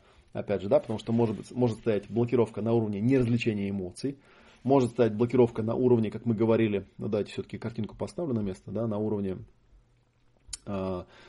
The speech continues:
солнечного сплетения, да, где травматические всякие переживания находятся. Так, вот оно. <clears throat>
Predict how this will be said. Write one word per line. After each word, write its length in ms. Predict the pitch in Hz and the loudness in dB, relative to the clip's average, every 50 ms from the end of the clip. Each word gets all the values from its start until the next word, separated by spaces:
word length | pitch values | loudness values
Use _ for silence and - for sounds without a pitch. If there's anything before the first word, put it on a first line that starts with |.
| - _ - | -20 _ -4
солнечного 400 | - 135 135 127 123 - 120 120 | 2 4 4 4 4 4 2 0
сплетения, 540 | - - 123 120 123 113 107 110 127 143 | 2 0 -2 0 0 0 2 2 2 2
да, 240 | 135 113 120 135 135 | 2 2 2 2 2
где 140 | 113 107 104 | 2 0 0
травматические 640 | - - 120 117 123 127 120 113 - - - - 113 | 0 2 2 4 4 2 2 -2 -6 -6 -8 -8 -6
всякие 260 | - 110 101 104 113 | -6 -6 -4 -4 -4
переживания 720 | - 123 117 117 113 120 110 104 101 101 113 131 143 - - _ - | 0 0 2 4 4 2 2 2 0 0 0 0 -2 -2 -8 _ -10
находятся. 640 | 131 131 - - 139 139 135 135 - 139 139 - - _ _ _ _ _ _ _ _ _ _ - - - _ _ _ _ _ _ _ _ _ _ _ _ - - - _ _ _ _ | -10 -6 0 2 4 4 4 4 0 -4 -6 -6 -10 _ _ _ _ _ _ _ _ _ _ -20 -20 -20 _ _ _ _ _ _ _ _ _ _ _ _ -20 -20 -20 _ _ _ _
Так, 240 | - 110 107 101 - | -10 -8 -8 -8 -6
вот 200 | 101 101 104 - | -4 -4 -4 -4
оно. 220 | 127 123 110 98 - _ _ _ - | -4 -6 -8 -8 -10 _ _ _ 2
<clears throat> 640 | - 240 - 220 - - 165 185 175 151 127 113 | 4 4 4 2 2 4 6 8 8 8 6 2